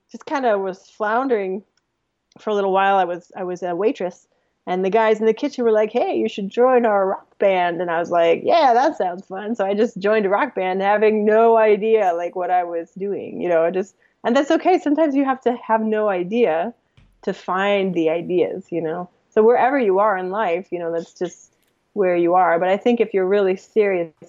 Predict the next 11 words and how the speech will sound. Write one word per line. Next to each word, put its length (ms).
about 580
making 440
music 340
a 80
career, 640
you've 120
gotta 200
have 180
some 200
kind 260
of 120